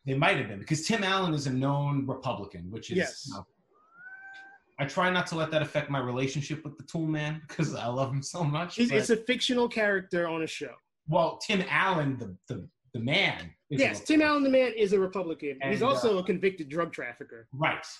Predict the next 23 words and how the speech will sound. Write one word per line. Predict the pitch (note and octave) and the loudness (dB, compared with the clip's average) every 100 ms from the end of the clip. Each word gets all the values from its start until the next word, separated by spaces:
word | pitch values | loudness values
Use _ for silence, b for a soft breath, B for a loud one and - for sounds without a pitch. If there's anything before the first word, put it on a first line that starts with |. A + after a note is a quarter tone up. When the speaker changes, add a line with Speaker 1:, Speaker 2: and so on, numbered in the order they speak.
| _ _ | _ _
Speaker 1:
right. | A2 A#2 - | -6 -6 -4
Big, | E3 C3+ | -6 2
big | E3+ D3+ | 2 2
cocaine | - C3+ C3 G#2+ F2+ | 0 -2 -2 -6 -8
guy. | - - | -10 4
Speaker 2:
Mm-hmm. | A3 | 8
Speaker 1:
But | G#3+ | 8
he | D#4+ - | 6 2
also, | G3 F#3 - E3 C#3+ C#3 - - | 0 0 2 4 4 0 -8 -6
I, | C#3 - - | -6 -4 -2
I | D#3+ | 0
only, | F#3 F#3 F3+ E3 C3 | 0 0 -2 -2 0
I | D#3 | 2
don't | F#3+ C#3 | 2 0
know | C#3+ D3+ | 0 0
that | D3 A#2 | -2 -2
he's | C3+ C3 | -4 -4
a | |
Republican | B2 - C3 A#2+ A#2 A#2 G#2 | -6 -4 -6 -6 -6 -6 -6
because | A2 - A#2 A2 - | -8 -4 -4 -4 -8
of | A#2 G2+ | -12 -12
things | - A2+ A2+ | -10 -8 -6
I've | G#2 G#2 | -6 -8